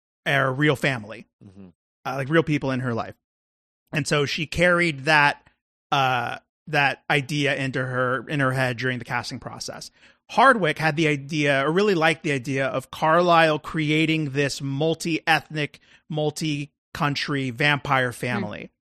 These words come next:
Speaker 1: Like, this guy, over the course of his hundreds of years, has gone all over the world and has saved
Speaker 3: Yeah.
Speaker 1: souls.
Speaker 2: Yeah.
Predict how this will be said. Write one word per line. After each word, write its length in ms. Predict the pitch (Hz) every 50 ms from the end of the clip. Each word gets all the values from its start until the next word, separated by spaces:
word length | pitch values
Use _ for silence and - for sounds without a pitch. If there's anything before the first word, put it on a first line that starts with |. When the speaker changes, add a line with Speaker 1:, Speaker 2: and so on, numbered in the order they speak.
| _ -
Speaker 1:
Like, 280 | - 127 127 127 - - _ _ _ _ _ -
this 200 | 165 175 170 -
guy, 280 | - 214 185 180 170 -
over 280 | - 185 185 185 196 190
the 80 | 185
course 300 | - - 190 196 - -
of 80 | 196 156
his 180 | 175 170 156 139
hundreds 420 | 147 175 175 160 170 180 156 143
of 120 | 156 131 139
years, 500 | 147 151 147 147 139 135 135 131 123 -
has 120 | 135 127
gone 240 | - 156 147 147 135
all 240 | 147 156 165 165 165
over 180 | 165 147 151
the 100 | 147 151
world 480 | 131 143 147 143 143 139 135 135 127 - - - - - -
and 120 | 156 151
has 300 | 151 135 - - - - _ _ -
saved 380 | - - 185 185 180 170 160 139
Speaker 3:
Yeah. 40 | -
Speaker 1:
souls. 640 | - - 147 - 190 - - - - - - - - -
Speaker 2:
Yeah. 320 | 127 127 120 95 78